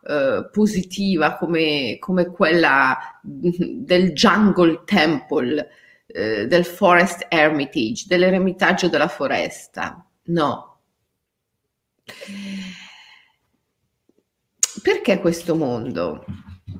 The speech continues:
Perché, come ci spiega Ovidio nel dodicesimo libro delle Metamorfosi, l'uomo ha sacrificato l'anima, cioè ha perso l'anima.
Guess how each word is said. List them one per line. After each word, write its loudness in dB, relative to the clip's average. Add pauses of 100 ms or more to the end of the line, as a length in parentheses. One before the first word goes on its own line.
(140)
Perché, 2
come 0
ci -4
spiega -2
Ovidio 4
nel 0
dodicesimo 2
libro 0
delle 0
Metamorfosi, -2 (1400)
l'uomo 6
ha 2
sacrificato -6
l'anima, -4 (400)
cioè 0
ha 0
perso 0
l'anima. -4